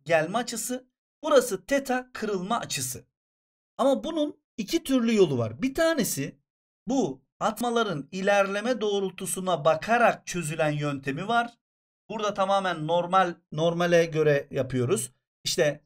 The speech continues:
normale yaptığı açıya gelme açısı, normalle yaptığı diğer açıya kırılma açısı diyoruz. Bir tanesi de dalganın bizzat ortamla yaptığı açıya deniyor.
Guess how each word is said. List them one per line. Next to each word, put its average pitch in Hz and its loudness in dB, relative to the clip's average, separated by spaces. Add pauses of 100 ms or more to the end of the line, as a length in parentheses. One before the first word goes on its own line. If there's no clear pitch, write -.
(160)
normale 175 4
yaptığı 160 2
açıya 147 0
gelme 139 0
açısı, 180 -4
normalle 185 2
yaptığı 165 0
diğer 175 2
açıya 151 0
kırılma 196 2
açısı 165 -2
diyoruz. - -8 (520)
Bir 294 0
tanesi 208 -4
de 120 0 (400)
dalganın 226 4
bizzat 220 0 (260)
ortamla 202 2
yaptığı 208 0
açıya 170 0
deniyor. 107 -8